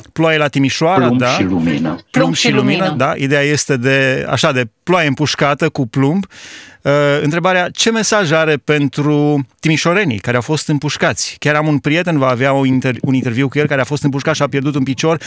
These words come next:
Speaker 1: sau alții și-au pierdut rude. Ce mesaj are pentru cei
Speaker 3: Care
Speaker 1: care au fost
Speaker 3: este
Speaker 1: împușcați
Speaker 3: mesajul
Speaker 1: fizic?
Speaker 3: pentru cei care au fost împușcați fizic la Revoluție, pentru cei care reprezintă jumătatea aceasta?
Speaker 2: Aș zice că această lucrare le transmite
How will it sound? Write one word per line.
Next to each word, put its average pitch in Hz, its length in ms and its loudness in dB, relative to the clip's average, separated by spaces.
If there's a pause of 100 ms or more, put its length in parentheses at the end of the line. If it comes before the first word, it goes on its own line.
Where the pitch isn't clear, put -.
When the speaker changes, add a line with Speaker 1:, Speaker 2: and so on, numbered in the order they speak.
(120)
Speaker 1:
sau 147 160 0
alții 156 160 -2
și-au 147 180 0
pierdut 143 380 0
rude. 143 380 0 (500)
Ce 202 120 2
mesaj 185 320 0
are 175 140 2
pentru 156 200 0
cei 175 80 0
Speaker 3:
Care 190 140 2
Speaker 1:
care - 80 -2
au 190 60 2
fost 226 100 2
Speaker 3:
este 165 140 0
Speaker 1:
împușcați 233 220 2
Speaker 3:
mesajul 208 360 2
Speaker 1:
fizic? - 140 -12
Speaker 3:
pentru 196 200 -6
cei 254 200 0
care 233 180 2
au 214 60 0
fost 214 240 -4
împușcați 208 600 -4
fizic 190 400 -4 (160)
la 185 140 2
Revoluție, 165 760 -4
pentru 180 440 -4 (720)
cei 214 140 2
care 202 180 0
reprezintă 196 840 -2 (1040)
jumătatea 165 480 -2
aceasta? - 600 -8 (540)
Speaker 2:
Aș 143 200 0
zice 160 340 0
că 120 100 -2
această 160 400 0
lucrare 117 880 0
le 117 380 2
transmite 104 880 0